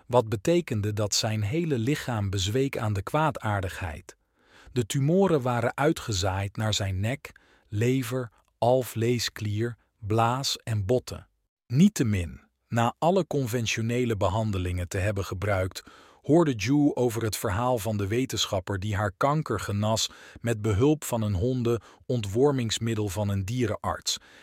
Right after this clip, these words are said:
en werd geïnspireerd om het eens te proberen. Tot ieders verbazing werkte het en slaagde hij erin de kanker te verslaan. Joe Tippens nam fenbendazole, maar hij nam ook curcumine, C B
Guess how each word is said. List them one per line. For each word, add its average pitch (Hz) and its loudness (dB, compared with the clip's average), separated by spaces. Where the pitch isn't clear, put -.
en 110 -2
werd 120 2
geïnspireerd 123 0
om 113 -2
het 110 -2
eens 127 -2
te 104 -6
proberen. 87 -6
Tot - 0
ieders 175 0
verbazing 107 -2
werkte 101 0
het 82 -8
en 123 -2
slaagde 147 0
hij 101 -4
erin 101 0
de 110 -2
kanker 151 0
te 101 -6
verslaan. 95 -2
Joe 156 4
Tippens 101 2
nam 104 -2
fenbendazole, 104 0
maar 110 0
hij 160 2
nam 139 0
ook 113 0
curcumine, 110 -2
C 127 4
B 117 2